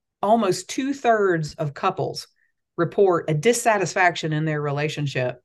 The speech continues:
in the first three years after their first baby, right? Like, they aren't, they ain't loving this, <laughs> basically, right? And that is worse if there's a mood or anxiety disorder on board. So now we're talking about, we got this high risk of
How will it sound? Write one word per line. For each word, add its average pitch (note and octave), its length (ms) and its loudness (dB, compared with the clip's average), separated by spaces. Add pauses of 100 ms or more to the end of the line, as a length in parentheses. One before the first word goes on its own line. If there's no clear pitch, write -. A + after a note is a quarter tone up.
(180)
in D#3+ 120 2
the D3 80 2
first E3 320 -4
three F3 200 -2
years D3+ 280 0
after C3 200 -6
their B2 220 -8
first - 300 -12
baby, - 380 -14 (840)
right? C#3+ 240 4
Like, D3 200 2
they D#3 180 4
aren't, C3+ 240 -2
they D3+ 120 -2
ain't C3+ 200 -2
loving C3 260 -6
this, B2+ 380 -12 (260)
<laughs> B3 260 -12
basically, C#3+ 500 -2 (220)
right? D3+ 200 4 (500)
And E3+ 500 4 (280)
that G#3+ 280 2
is G#3 160 2
worse B3 720 -2 (380)
if A3 140 -2
there's A#3+ 240 0
a A3+ 280 2
mood A#3 200 -4
or A3+ 100 0
anxiety A#3 420 -2
disorder D#3+ 380 -6
on C3 160 -4
board. B2+ 300 -10
So G3 100 -6
now A#3+ 180 2
we're C#4 80 -2
talking F3+ 260 -2
about, D3+ 220 2
we - 60 -4
got D#3 100 2
this C#3+ 120 -6
high A3 180 2
risk A3 320 -2
of E3+ 260 -4